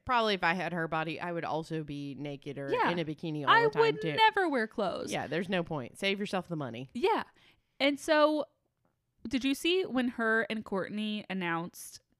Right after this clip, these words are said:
Speaker 2: uh, Machine Gun Kelly
Speaker 1: Yes,
Speaker 2: and
Speaker 1: baby daddy. So
Speaker 2: Yeah.
Speaker 1: does that mean they're both pregnant?
Speaker 2: No, but so Megan, I always wanna call her Machine Gun Kelly. <laughs>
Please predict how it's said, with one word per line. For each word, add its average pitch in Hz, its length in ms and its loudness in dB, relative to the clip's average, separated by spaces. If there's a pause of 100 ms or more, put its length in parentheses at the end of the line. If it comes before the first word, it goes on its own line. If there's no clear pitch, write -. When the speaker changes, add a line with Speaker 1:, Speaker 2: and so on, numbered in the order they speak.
(400)
Speaker 2:
uh, 185 220 4
Machine 202 520 -4
Gun 196 140 -2
Kelly 180 200 0
Speaker 1:
Yes, 185 280 6
Speaker 2:
and 180 220 0
Speaker 1:
baby 262 420 4
daddy. 151 600 0
So 208 80 -10
Speaker 2:
Yeah. 214 180 2
Speaker 1:
does 165 140 0
that 180 160 0
mean 254 160 -4
they're 269 100 -4
both 160 300 -4
pregnant? 196 500 -8 (140)
Speaker 2:
No, 233 520 4
but 226 240 2
so 269 360 2 (840)
Megan, 285 560 4
I 240 100 8
always 302 200 4
wanna 330 140 -2
call 254 160 2
her 226 100 -2
Machine 226 420 -2
Gun 196 220 -2
Kelly. - 520 -2
<laughs> - 60 2